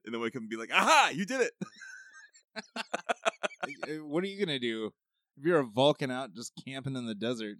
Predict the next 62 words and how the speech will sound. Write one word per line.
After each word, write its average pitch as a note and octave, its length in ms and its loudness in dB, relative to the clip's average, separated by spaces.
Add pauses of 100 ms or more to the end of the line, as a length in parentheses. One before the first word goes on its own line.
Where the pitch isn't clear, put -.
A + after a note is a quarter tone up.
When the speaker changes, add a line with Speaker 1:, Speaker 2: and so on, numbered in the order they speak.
Speaker 2:
I - 40 -12
mean, G#2+ 340 -10
Speaker 1:
Yeah. A2+ 120 -8 (100)
I - 20 -18 (420)
Speaker 2:
but - 80 0
Speaker 1:
guess A#3 100 4
Speaker 2:
even A#3 140 -2
Speaker 1:
it's C#3+ 80 -2
a D#3+ 40 2
good D3+ 80 0
way C#3+ 120 6
to C3 80 6 (140)
pass C3+ 200 2
Speaker 2:
yeah, B2+ 120 4
Speaker 1:
the A2 60 -4
time. G#2+ 380 0
You G#2+ 60 -8
just B2+ 80 -2
Speaker 2:
right. A#2+ 240 2
Speaker 1:
pinch A2 160 -4
yourself. G2+ 500 -4
Speaker 2:
But G#3+ 100 -4
even B3+ 240 4
then, G3+ 320 2
though, C3 180 2
I B2 80 2
mean, C3+ 160 -4
the, C3 280 -6
like, B2 160 -4 (380)
the A#2 440 -6 (120)
half D3 220 0
the - 80 -2
time A#2+ 220 2
they B2 80 2
were B2 40 2
in A#2+ 80 2
the A#2+ 80 2
desert, A#2+ 360 2
the - 60 -10
little B2 180 0
kid B2+ 240 0
was A2+ 180 -2
running B2 360 -2
to A#2 240 4
go A#2 120 0
see B2+ 180 -4
the A2+ 120 -2
healer. G2+ 440 -2
So G#2 400 -6
Speaker 1:
That's F#2 180 -4
true. G1+ 300 -12
Speaker 2:
Yeah. G2+ 240 -4
Speaker 1:
Yeah. A1 100 -12 (520)
Hmm. - 60 -4
Speaker 2:
Um, B2 580 -4 (500)
the C3+ 140 -2
network, D3+ 540 2 (280)
N A#2 140 -2
B A2+ 140 0
C, G#2+ 280 -6
because G2+ 300 -8
of G#2 80 -10